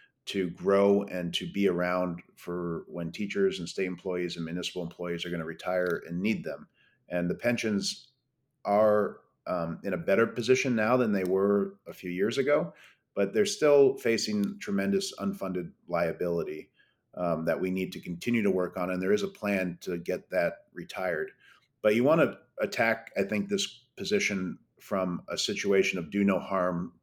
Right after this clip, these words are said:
to the system. Now, if you would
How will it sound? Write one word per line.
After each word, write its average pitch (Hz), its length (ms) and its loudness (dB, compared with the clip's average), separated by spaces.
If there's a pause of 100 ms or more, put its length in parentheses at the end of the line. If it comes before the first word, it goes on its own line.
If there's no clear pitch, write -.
(120)
to - 120 -6
the 82 260 -4 (180)
system. - 840 -2 (640)
Now, 107 500 4 (1160)
if 123 180 4
you 117 140 4
would 110 260 2